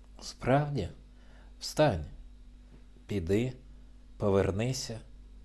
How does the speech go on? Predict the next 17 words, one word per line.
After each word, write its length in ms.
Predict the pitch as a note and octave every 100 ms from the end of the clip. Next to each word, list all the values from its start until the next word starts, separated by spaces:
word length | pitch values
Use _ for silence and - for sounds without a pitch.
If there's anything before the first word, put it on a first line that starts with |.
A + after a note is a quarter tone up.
| - - - - - -
Божественний». 1160 | G#2 G2+ G2+ G#2 G2+ F2+ - - F2 E2+ F#2+ - - - - - - - - - - - -
«Почекай», — 640 | - C3 - - G#2+ E2+ - - G2+
мовив 360 | G#2 F#2 F2+
він, 240 | F2+ C3 B2 -
радіючи 640 | G#2 G2 A2 A2 G2+ F#2+
враженням 560 | F#2 A2 A2+ G#2+ G2 F2+
від 180 | F2+
подарунка 520 | - E2+ F2 G#2 G2+ F#2+
й 60 |
від 180 | F2 E2+
себе. 420 | - E2 D#2+ - - - - - - - - - - - - -
Він 240 | A2+ E3
узяв 280 | D#3+ G#2 F#2
флакончик, 840 | - - - A2 A2+ A2 - - - - - -
обережно 520 | G#2 A#2+ D3+ A#2+ G2
відіткнув 640 | F2+ D#2+ - - A#2 B2
його, 280 | G2+ F#2+ G2